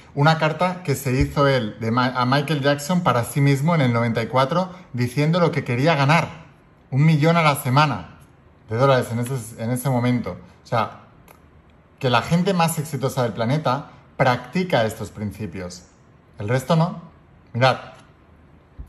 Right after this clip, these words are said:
Programa mental, eh, de pensamiento y de subconsciencia para ser el mejor, Michael Jackson. Entonces él se creaba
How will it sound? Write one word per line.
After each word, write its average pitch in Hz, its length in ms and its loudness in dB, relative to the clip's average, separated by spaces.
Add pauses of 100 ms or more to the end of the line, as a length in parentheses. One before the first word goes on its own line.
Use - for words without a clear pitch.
(640)
Programa 147 480 4
mental, 165 960 0
eh, 127 140 -6
de 123 100 -6
pensamiento 131 800 -2
y 139 100 2
de 147 160 0
subconsciencia 117 1000 -4 (640)
para 120 240 2
ser 180 440 -2
el 127 180 0
mejor, 113 540 -2 (100)
Michael 120 400 -4
Jackson. 95 460 -8 (1200)
Entonces 107 320 -8
él 156 300 -2 (220)
se - 260 -6
creaba 156 800 0